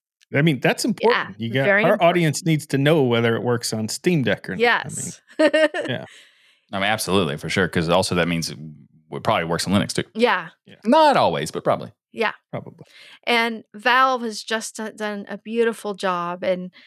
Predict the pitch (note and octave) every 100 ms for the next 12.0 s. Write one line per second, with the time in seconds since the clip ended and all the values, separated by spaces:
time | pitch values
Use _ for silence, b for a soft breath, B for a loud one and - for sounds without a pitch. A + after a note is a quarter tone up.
0 | b - A3 G3 - B3 B3 B3+ A#3 A#3
1 | A3+ A3+ A3 G#3 - G3+ - G#3+ G#3+ _
2 | G#3+ G#3+ A3 G#3+ G#3+ G3 A#3+ - B3 A#3
3 | - G#3+ G#3 - G#3 G#3 G3+ G#3 G3+ G3
4 | G#3 A3 G#3+ G#3+ - G3+ G3 G3 G3 F#3+
5 | F#3+ F#3 F3+ E3+ F3+ D4+ D4 C4+ C4 B3
6 | B3 - A3 G#3+ F3+ E3 F3+ _ - C#4
7 | B3+ A3+ A3 G#3+ - - B B B G#3+
8 | A3+ A3 G3 F3+ F#3+ F#3+ G3 F3 F3 E3
9 | E3 _ _ F4+ D4+ C4 A#3+ A#3+ - -
10 | A3 - - - A#3+ A3+ - - A3 -
11 | A3+ C4 C4 A#3 G3 F#3+ F3+ F#3 - -